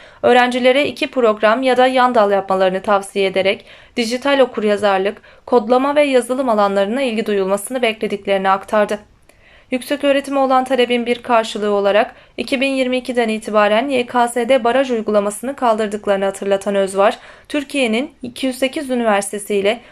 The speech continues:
Türkiye'nin yeni yüzyılını inşa edecek öğrencileri beklediğini kaydetti. Özvar, geçen yıla oranla Y K S başvurularında yüzde dokuzluk bir artış olduğunun altını çizerek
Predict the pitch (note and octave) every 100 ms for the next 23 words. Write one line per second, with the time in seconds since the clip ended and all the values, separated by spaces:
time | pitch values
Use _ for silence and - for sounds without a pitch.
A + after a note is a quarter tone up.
0 | _ - D4+ - C4+ B3+ C4+ B3+ B3 D4+
1 | C4 G#3+ G#3+ G#3 G#3+ A3 C4 A3 G3 G3+
2 | G3 A#3+ A3+ G3+ G3 G3 B3 B3 A#3+ G#3
3 | G3 F#3+ F#3+ G#3+ G3 G#3 G#3 - - _
4 | _ - - - - A#3 A3+ A#3 C4+ B3
5 | B3 C#4 C#4 B3 A#3 A3+ G#3+ G#3 C4 B3
6 | B3 B3 B3 A#3+ G#3+ G#3 - G3+ G3 G3
7 | G3 G#3+ B3+ A#3 A#3 C4 B3+ B3 B3 C#4
8 | - B3 G#3+ A3 A#3+ - G3 G3 F#3+ G3
9 | - G3 G3+ F#3+ - F#3+ F#3 G#3+ -